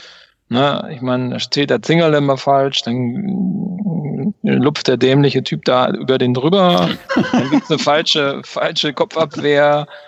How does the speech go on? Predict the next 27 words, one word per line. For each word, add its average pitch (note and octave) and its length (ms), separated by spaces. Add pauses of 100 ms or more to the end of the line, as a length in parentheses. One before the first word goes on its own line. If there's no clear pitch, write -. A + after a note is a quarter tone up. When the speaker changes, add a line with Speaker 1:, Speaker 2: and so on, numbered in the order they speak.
(240)
Speaker 1:
ne? C3+ 220
Und B2+ 100
dann B2 120
steht D3 220
einer B2+ 240
völlig C#3+ 300
frei D3+ 400
und C3 180
zimmert C#3 320
den C3 200
unhaltbar B2+ 560
rein, D#3+ 640
so, B2+ 160
dann A2+ 160
kriegst D3+ 220
du C#3+ 40
einen B2+ 60
Elfmeter, C#3+ 540
den B2 160
verschießt D#3 460
du D#3 80
dann, C#3+ 340 (640)
ja A#2+ 80
gut, C3 240
dann, A#2 420 (280)
ne, C3+ 360
das, - 420